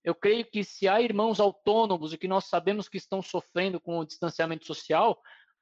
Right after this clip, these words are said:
ah, os líderes devem incentivar os irmãos e, e dar exemplo disso, de, ah, ajudar no envolvimento, né, ah, com, com essas pessoas, tentar ajudá-las,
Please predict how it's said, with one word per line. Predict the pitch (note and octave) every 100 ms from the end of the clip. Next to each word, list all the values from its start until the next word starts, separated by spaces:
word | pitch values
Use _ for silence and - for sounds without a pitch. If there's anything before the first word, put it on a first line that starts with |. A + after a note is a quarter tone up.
| _
ah, | - - - - -
os | G3 D3+
líderes | F#3 B3 G#3+ F3 D#3+ D#3 -
devem | F3+ F#3 G3+
incentivar | - A3+ A#3+ A3+ F3 G3+ B3
os | F#3
irmãos | G3 F3 G3 B3+
e, | G3+ -
e | D#3 D#3
dar | E3 G#3+
exemplo | F#3+ F3+ G3+ F#3
disso, | D3 A3+ - - _ _ _ _ _ _
de, | C#3+ F#3+ C4 C4+ _ _ _ E3
ah, | D#3+ D3 C#3 - E3 A#3
ajudar | C4+ C4 F#3 F3 A#3 - _ _ _ _ _ _ _ - F#3+
no | G#3
envolvimento, | C#4 B3 C4 C#4+ G#3 C4+ C#4+ - A#2+
né, | G3 A#3
ah, | D3+ C#3+ C3 C3+ C3+ C#3
com, | F3 F#3
com | - G3
essas | G#3 -
pessoas, | A#3 - A3+ B3 C#3+
tentar | - E3+ - G3+ C4
ajudá-las, | B3+ A#3 F#3+ B3 G#3+ - -